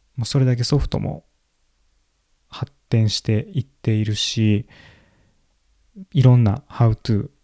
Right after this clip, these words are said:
が公開されているということもあって、皆さんのレベルが上がってきて、ぼ-、すごくね、僕としても見やすいコンテンツが、ま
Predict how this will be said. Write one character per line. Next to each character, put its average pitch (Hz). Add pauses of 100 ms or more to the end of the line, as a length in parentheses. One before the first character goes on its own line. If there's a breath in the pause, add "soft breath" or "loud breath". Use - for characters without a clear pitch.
が 139 (120)
公 123
開 120
さ 117
れ 110
て -
い 107
る 107
と 151
い -
う 135
こ 139
と 113
も 98
あ -
っ 98 (200)
て、 113 (420 soft breath)
皆 131
さ 139
ん 120
の 110
レ 110
ベ 107
ル 107
が 117
上 107
が 107
っ -
て -
き -
て、 - (280)
ぼ-、 135
す -
ご 143
く 117
ね、 101
僕 -
と 120
し -
て -
も 151
見 110
や 110
す -
い 104
コ 110
ン 104
テ 104
ン 98
ツ 110
が、 123
ま 110